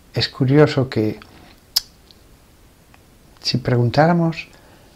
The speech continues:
a, a ciertos jerarcas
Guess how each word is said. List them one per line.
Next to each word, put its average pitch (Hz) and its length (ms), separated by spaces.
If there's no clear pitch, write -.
a, - 360
a - 60
ciertos 135 1120
jerarcas 147 720